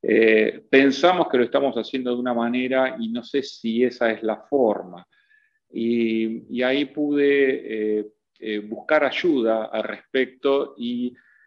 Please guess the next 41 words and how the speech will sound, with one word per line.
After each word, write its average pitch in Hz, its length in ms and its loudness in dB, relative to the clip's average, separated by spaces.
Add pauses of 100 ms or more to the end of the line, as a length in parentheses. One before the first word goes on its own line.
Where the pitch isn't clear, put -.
(120)
eh, 107 420 2
eh, 104 280 -6 (420)
buscar 160 720 4
a, 117 540 6
a 113 260 -2
alguien 147 420 0
que 131 140 -4
me 120 120 -4
ayude 147 480 -2
a 107 120 -6
ser 185 340 -2
discipulado 110 1000 -2
y 139 260 -6
a 117 140 -2
ser, - 480 0 (840)
eh, 98 340 -6
discípulos. 90 960 -12 (840)
Porque 127 600 2
no 135 120 -4
sé 170 100 -2
si 147 220 -2
le 123 160 0
ha 127 120 0
pas-, - 280 -4
no 131 120 -6
sé 170 280 -2
cómo 131 280 -4
están 131 280 -8
ustedes 139 540 0
en 117 100 -10
este 120 180 -8
tema, 120 480 2
pero 120 300 2
yo 123 180 -6
voy 160 160 2
descubriendo 135 640 -2
en 110 80 -6
el 110 160 -8
día 131 300 -4
a 127 40 -2
día 110 360 -4